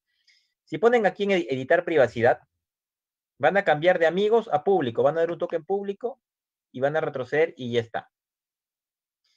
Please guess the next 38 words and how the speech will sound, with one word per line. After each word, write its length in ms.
Si 180
van 200
a 60
la 100
opción 260
de 80
los 140
tres 180
puntos, 540
editar 440
publicación, 720
van 160
a 60
presionar 320
aquí 140
abajo 220
donde 140
dice 140
amigos 460
y 100
van 120
a 60
presionar 320
en 100
público, 580
van 160
a 40
retroceder 720
y 80
van 160
a 40
poner 220
guardar 340
en 80
la 120
parte 260
superior 520
derecha. 420